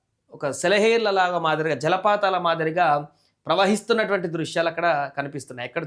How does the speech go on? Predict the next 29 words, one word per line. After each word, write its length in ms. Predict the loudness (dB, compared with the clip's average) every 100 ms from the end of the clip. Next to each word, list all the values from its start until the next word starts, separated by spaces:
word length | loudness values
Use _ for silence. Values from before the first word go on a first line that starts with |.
| -8
చూసినా 200 | -10 -8
కూడా 220 | -2 0
ఇదే. 340 | 0 -4 -8 _ _ _ _ -14
ఆ, 220 | -8 -6 -2
చాలా 380 | 2 4 4 2
రోజులు 300 | 0 0 2
అవుతుంది. 380 | 0 0 -2 -4
ఇది, 360 | -6 -2 0
ఇది 340 | 0 0 -4 -2
కూడా 280 | 0 0 -4 _ _ _ _ -10
సేమ్ 260 | -4 -4 -6
ఇంకొక 360 | -10 -6 -4 0
ప్రాంతంలో, 720 | 0 0 0 2 2 0 -2 _ _ _ _ _ _
ఆ, 300 | -10 -6 -4 -2
రోడ్డు 260 | 0 2
మీద 200 | 2 2
నుంచి 240 | 2 -2 -4
మత్తడి 340 | -2 -2 -2
పోస్తూ 300 | 0 -4 -4
ప్రవహ-, 320 | -4 -2 -2
ప్రవహిస్తున్నటువంటి 960 | -2 -4 0 0 -2 -4 -4 -4 -6 -6
పరిణామం. 420 | -10 -10 -12 -14 -18 _ _ _ _ _ _ _
రైట్, 220 | -2 -2 -2
ఇవన్నీ 360 | 0 2 2
కూడా 260 | 2 2 2
ప్రస్తుతం 460 | 2 -2 0 0
రాయలసీమలో 600 | 2 2 2 0 2 2 0
కనిపిస్తున్నటువంటి 720 | -2 -4 -8 -6 -4 -4 -6
దృశ్యాలు. 640 | -8 -4 -4 -4 -8